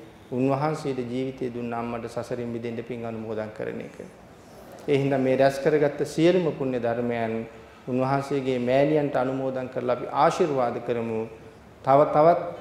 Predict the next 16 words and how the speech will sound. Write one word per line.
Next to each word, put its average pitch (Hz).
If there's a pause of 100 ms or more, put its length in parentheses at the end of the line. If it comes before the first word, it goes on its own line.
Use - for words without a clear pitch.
(380)
නිදුක්ව 147 (100)
නිරෝගීව 143 (680)
මේ 123
ජීවිතය 147
ලබාපු 123 (260)
නිසා 160 (400)
මේ 123
බුද්ධාන්තරයෙන් 123
බොහෝ 135
ප්‍රයෝජන 151
අරගෙන 123
ජීවිතේ 127
කුසලයෙන් 143
පෝෂණය 151
කරව 117
ගන්න 117